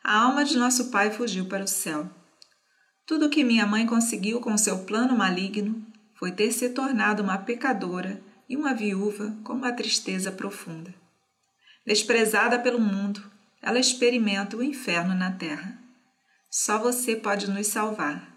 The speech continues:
Desfaça todo o mal que foi feito e enxugue nossas lágrimas, concordando em ser coroado. É para te implorar por isso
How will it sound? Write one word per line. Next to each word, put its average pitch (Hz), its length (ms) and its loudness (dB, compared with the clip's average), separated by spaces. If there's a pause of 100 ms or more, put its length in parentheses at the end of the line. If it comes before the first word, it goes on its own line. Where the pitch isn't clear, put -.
(560)
Desfaça 202 600 2
todo 285 260 4
o 247 80 6
mal 202 340 4
que 254 140 -2
foi 202 180 -2
feito 185 600 -2 (340)
e 226 80 0
enxugue 254 540 2
nossas 247 420 2
lágrimas, 190 640 0
concordando 214 720 -2
em 226 140 2
ser 190 360 0
coroado. 185 580 0 (680)
É 190 80 -6
para 202 300 2
te 247 160 2
implorar 254 640 2
por 262 180 -2
isso - 560 -2